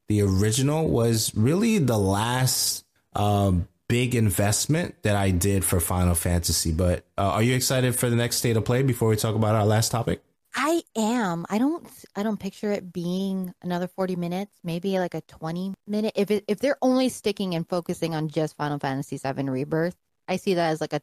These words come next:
Speaker 2: twenty, twenty-five minute showcase just for that. And I'm cool with that. I'm, I have no problem. But that is a very huge installment that's coming out. So I'm,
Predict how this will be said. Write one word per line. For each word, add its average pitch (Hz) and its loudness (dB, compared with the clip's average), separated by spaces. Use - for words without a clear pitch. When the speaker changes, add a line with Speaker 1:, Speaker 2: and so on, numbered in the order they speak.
Speaker 2:
twenty, 156 -6
twenty-five 151 -4
minute 135 -4
showcase 147 -6
just 156 -4
for 151 -8
that. 131 -4
And 139 -4
I'm 147 -4
cool 139 -8
with 131 -10
that. 117 -6
I'm, 113 -12
I 160 -2
have 147 -4
no 139 -8
problem. 131 -6
But 160 -2
that 160 0
is 160 2
a 156 0
very 147 0
huge 147 -4
installment 143 -4
that's 131 -6
coming 143 -6
out. 135 -2
So 147 -2
I'm, 233 -2